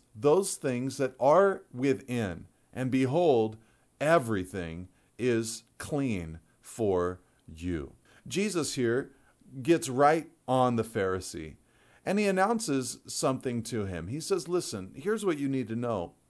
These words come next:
You Pharisees are cleaning the outside of the cup and of the dish."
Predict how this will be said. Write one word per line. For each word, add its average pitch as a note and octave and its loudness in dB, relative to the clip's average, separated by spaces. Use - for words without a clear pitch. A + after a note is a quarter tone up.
You A3 -2
Pharisees F#3+ 4
are C3+ 4
cleaning D#3+ -4
the D3+ -2
outside C3+ 2
of A2 -6
the A2 -2
cup A2 -2
and B2 -2
of A2+ 2
the G#2+ 0
dish." F2+ -6